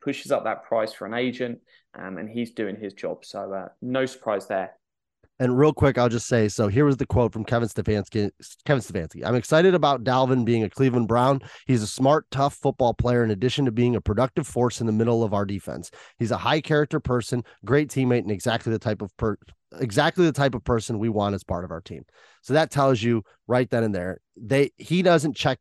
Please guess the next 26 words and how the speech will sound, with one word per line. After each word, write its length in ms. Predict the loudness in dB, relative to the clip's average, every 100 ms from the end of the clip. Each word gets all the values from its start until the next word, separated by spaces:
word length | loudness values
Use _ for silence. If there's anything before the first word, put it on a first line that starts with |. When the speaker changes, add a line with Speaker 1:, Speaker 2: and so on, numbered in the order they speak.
| -2
Speaker 2:
just 240 | -4 -2
the 120 | -4
on-field 480 | 0 -2 0 -2 0
boxes, 360 | 0 -2 -6 -10
he 100 | -8
checks 280 | -6 -8
the 120 | -6 -6
off-field 400 | -6 -6 -12 -12
boxes. 460 | -14 -16 -20 -20 -20 _ _ _ -4
And 300 | -4 -4 -8 _ -20 _ _ _ _
to, 420 | 0 2 0 -2 -8 _ 0
I 60 |
don't 100 | 2
wanna 140 | 4 4
belabor 380 | 4 4 2
your 140 | 0 0
point, 300 | 0 0 -2
Jack, 260 | -4 -6 -6
but 160 | -10 -12 _ _ _ 0
you 120 | 4
had 80 | 4
mentioned 480 | 6 4 2 -2 0
about 340 | 0 0 0
the 120 | -4
Browns 400 | -2 0 0 0
being 260 | -2 -2 -2